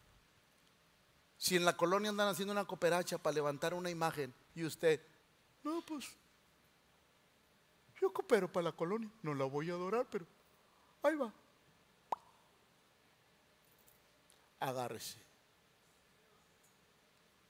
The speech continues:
Porque a Dios no le agrada. No podemos adorar,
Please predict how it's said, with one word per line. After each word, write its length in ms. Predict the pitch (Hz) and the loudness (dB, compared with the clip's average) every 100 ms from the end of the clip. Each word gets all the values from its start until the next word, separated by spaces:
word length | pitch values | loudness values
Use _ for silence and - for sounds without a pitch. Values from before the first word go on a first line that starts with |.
| _ _ _ _ _ _ _ _ _ _ _ _ _ _ - | _ _ _ _ _ _ _ _ _ _ _ _ _ _ -4
Porque 300 | 139 - 139 | -4 -2 -2
a 60 | |
Dios 260 | 135 156 156 | 0 -2 -2
no 180 | 147 156 | -4 -6
le 140 | 151 | -6
agrada. 500 | 120 131 135 110 92 - _ _ _ _ _ _ _ _ - - - - - - _ _ _ _ _ _ - _ - - _ - - - 151 | -6 -6 -8 -10 -16 -20 _ _ _ _ _ _ _ _ -20 -20 -20 -20 -20 -20 _ _ _ _ _ _ -20 _ -20 -20 _ -20 -20 -10 0
No 160 | 170 | 2
podemos 420 | 185 175 180 190 | 4 4 4 4
adorar, 560 | 165 147 143 131 104 | 4 4 4 2 -2